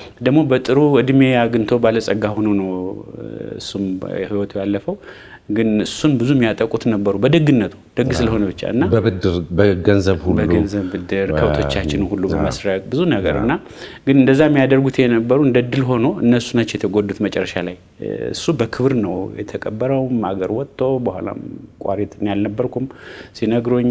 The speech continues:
Speaker 2: እዛው ቋሪት ነው ያረፉት?
Speaker 1: ቋሪት ነው ያረፈው።
Speaker 2: አዎ።
Speaker 1: አዎ።
Speaker 2: ወርሃ መስከረም ሺህ ዘጠኝ መቶ ስልሳ አንድ ዓመተ ምህረት ድንገት አንድ ማለዳ ትልቅ ክብርና ሞገስ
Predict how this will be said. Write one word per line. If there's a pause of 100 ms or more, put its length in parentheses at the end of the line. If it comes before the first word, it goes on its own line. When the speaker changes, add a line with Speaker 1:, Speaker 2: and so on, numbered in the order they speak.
(100)
Speaker 2:
እዛው
ቋሪት
ነው
ያረፉት?
Speaker 1:
ቋሪት
ነው
ያረፈው።
Speaker 2:
አዎ። (200)
Speaker 1:
አዎ። (720)
Speaker 2:
ወርሃ
መስከረም
ሺህ
ዘጠኝ
መቶ
ስልሳ
አንድ
ዓመተ
ምህረት (920)
ድንገት
አንድ
ማለዳ (840)
ትልቅ (100)
ክብርና (100)
ሞገስ